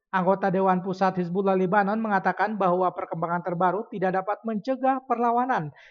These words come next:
dalam peningkatan kemampuan militernya, karena pendekatan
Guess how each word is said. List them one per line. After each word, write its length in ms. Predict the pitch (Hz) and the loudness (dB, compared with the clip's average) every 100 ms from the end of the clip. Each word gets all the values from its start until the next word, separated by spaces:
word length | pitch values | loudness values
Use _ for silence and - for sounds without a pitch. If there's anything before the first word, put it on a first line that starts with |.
| _ - | _ 2
dalam 400 | 190 220 247 262 | 6 8 6 2
peningkatan 560 | 220 214 208 196 220 | -2 0 0 0 -2
kemampuan 720 | 220 202 190 175 - 196 190 | -2 2 2 0 0 2 2
militernya, 640 | 196 202 202 214 208 214 156 - _ _ | 0 0 0 0 0 0 -2 -4 _ _
karena 320 | 196 175 180 | 0 2 0
pendekatan 480 | 185 175 160 175 | -2 -2 0 0